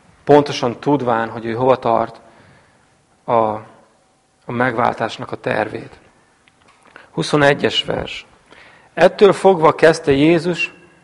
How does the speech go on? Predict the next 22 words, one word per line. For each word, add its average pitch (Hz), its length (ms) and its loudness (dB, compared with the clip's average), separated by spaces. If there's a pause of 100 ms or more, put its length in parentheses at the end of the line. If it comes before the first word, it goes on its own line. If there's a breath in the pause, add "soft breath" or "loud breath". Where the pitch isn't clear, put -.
jelenteni 170 720 4
az 139 120 -2
ő 135 100 2
tanítványainak, 151 1000 0 (220 loud breath)
hogy - 160 -8
neki 160 540 -2 (100)
Jeruzsálembe 139 1040 2
kell 180 340 2
menni, 123 540 0 (640 soft breath)
és 117 160 -6
sokat 185 400 2
szenvedni 127 600 2
a 120 60 2
vénektől, 131 640 2
és 127 140 -6
a 127 40 -4
főpapoktól, 131 800 0
és 131 140 -6
az 123 160 -6
írástudóktól, 139 1120 0 (300 loud breath)
és - 280 -10
megöletni, 117 880 -4